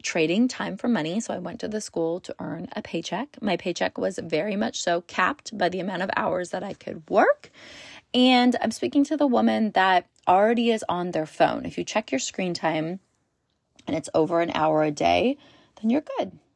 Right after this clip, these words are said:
I think an hour a day is absolutely perfect to work your business. Of course, I have put in fourteen-hour days. Of course, I've put in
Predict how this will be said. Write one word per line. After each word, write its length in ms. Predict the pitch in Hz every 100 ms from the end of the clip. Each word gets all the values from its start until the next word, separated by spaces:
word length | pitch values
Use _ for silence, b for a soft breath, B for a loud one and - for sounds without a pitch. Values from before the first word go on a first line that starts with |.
| _ _
I 80 | 190
think 220 | - 196
an 100 | 175
hour 300 | - 170 214
a 80 | 233
day 320 | 190 185 190
is 120 | - -
absolutely 800 | 175 170 - - 175 170 - 175
perfect 580 | - 180 - 202 - -
to 100 | -
work 260 | - -
your 60 | 180
business. 320 | - - 180
Of 180 | - -
course, 640 | - 190 277 _ - - _ B B B -
I 160 | - 160
have 220 | 160 -
put 220 | - -
in 460 | - 196 226 180 156 b b b
fourteen-hour 640 | - 160 - - - - -
days. 440 | 175 180 247 262
Of 140 | -
course, 320 | - 175 196 -
I've 180 | 180 -
put 200 | - -
in 400 | - 165 160 165